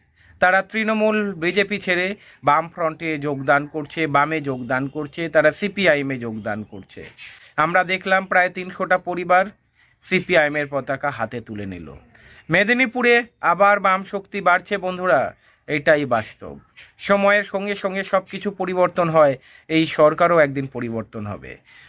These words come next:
আমরা দেখেছি পঞ্চম দফার ভোটে কিভাবে দীপশিতাকে আটকানো হয়েছে, হাওড়াতে আমরা দেখেছি সব্যসাচী দাকে আটকানো হয়েছে। এরপরেও আপনারা দেখবেন ষষ্ঠ দফায় তমলুক, বিভিন্ন জায়গায় যে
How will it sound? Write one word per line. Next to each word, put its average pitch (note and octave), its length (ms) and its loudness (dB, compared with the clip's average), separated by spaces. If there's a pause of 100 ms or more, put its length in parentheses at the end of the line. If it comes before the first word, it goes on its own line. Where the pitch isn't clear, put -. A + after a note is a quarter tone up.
আমরা D3+ 220 2
দেখেছি G3 400 -4 (160)
পঞ্চম F3 420 0
দফার F#3+ 340 4
ভোটে F#3 340 -2 (440)
কিভাবে F#3 500 0 (540)
দীপশিতাকে F3+ 560 -2
আটকানো F3+ 400 0
হয়েছে, F#3 360 -2 (480)
হাওড়াতে F3 520 0 (120)
আমরা E3+ 220 2
দেখেছি F3 420 -8
সব্যসাচী F3+ 600 -4
দাকে F3 280 2
আটকানো F3 420 2
হয়েছে। F3 380 -2 (840)
এরপরেও F#3+ 540 2
আপনারা F#3 320 4
দেখবেন F#3 380 -2
ষষ্ঠ G#3 340 2 (140)
দফায় F#3+ 420 4 (520)
তমলুক, F#3+ 520 2 (100)
বিভিন্ন F#3 400 4
জায়গায় F3+ 400 2
যে E3 80 0